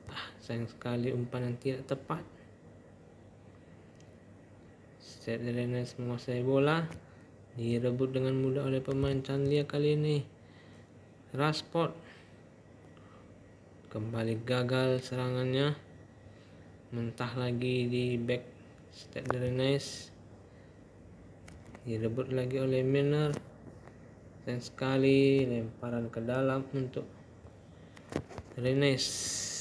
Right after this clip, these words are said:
Kali ini Rashford melakukan rainbow flip dia lah. Aduh, gagal dia melewati pemain belakang Rennes. Lemparan ke dalam untuk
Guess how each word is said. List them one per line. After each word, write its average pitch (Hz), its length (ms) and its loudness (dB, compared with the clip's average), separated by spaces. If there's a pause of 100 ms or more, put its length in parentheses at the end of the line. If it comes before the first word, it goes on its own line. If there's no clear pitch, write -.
(840)
Kali 117 240 -6
ini 117 160 -2
Rashford 131 560 -2 (1040)
melakukan 117 400 -6
rainbow 139 320 4
flip 147 240 0
dia 156 160 4
lah. 139 160 2 (560)
Aduh, 170 240 2 (640)
gagal 120 400 -2
dia 120 160 0
melewati 117 720 -2 (880)
pemain 120 480 -2 (320)
belakang 120 480 -6 (560)
Rennes. 120 960 -2
Lemparan 131 480 -4
ke 131 80 0
dalam 139 240 4 (1400)
untuk 117 160 -10